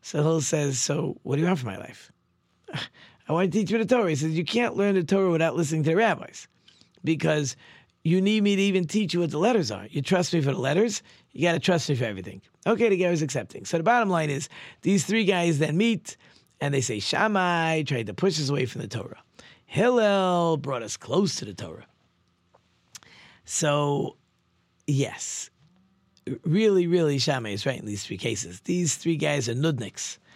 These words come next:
right? When a nudnik comes into my, uh, if a nudnik would come into my office and say, "Convert me,"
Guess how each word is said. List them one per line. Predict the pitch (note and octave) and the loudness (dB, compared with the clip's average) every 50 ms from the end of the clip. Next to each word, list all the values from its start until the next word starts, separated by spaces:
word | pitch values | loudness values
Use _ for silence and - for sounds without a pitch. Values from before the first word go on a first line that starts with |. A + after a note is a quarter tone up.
| - - - - _ _ - | -20 -20 -20 -20 _ _ -6
right? | C3+ D3+ E3 D3 A#2+ | -4 -2 -2 -2 -2
When | D#3+ D#3 D#3+ F3+ | -2 -2 0 2
a | G3+ G3 | 2 2
nudnik | E3 F3+ D#3+ - | 0 0 -2 0
comes | E3+ F3 E3+ D#3 D3+ | 0 0 2 2 0
into | E3+ E3 C3+ - F3 | 0 0 0 -2 -2
my, | D#3 D#3 D3+ D3 C#3+ C#3 C#3 C3+ C3 C3 B2+ B2+ B2 A2+ - - - - - - _ _ _ _ _ _ - | 0 0 0 0 0 0 -2 -2 -2 -2 -2 -2 -2 -4 -6 -10 -20 -20 -20 -20 _ _ _ _ _ _ -2
uh, | F3+ F3 - | -2 0 2
if | - D#3+ C3+ | 2 2 2
a | D3 | 4
nudnik | D3 E3+ G3 F#3+ D#3+ E3+ | 4 4 4 4 4 2
would | C#3+ D3+ C#3+ A#2+ | 0 0 0 0
come | D#3 D#3 D3+ D3+ | 0 0 0 0
into | C#3 A2+ C3 | -2 -2 -2
my | C3 - | -2 0
office | C#3 D3+ C#3+ B2 C3+ A#2 A#2 | 0 0 0 -2 -6 -8 -8
and | B2 | -6
say, | A#2 C3+ C3+ | -4 -4 -4
"Convert | C3 - C3 B2+ A#2+ E3 D#3+ - | -2 -2 -4 -2 0 0 -2 -2
me," | - C3+ A#2+ A#2+ A#2 G#2 | -2 -4 -2 -2 -2 -4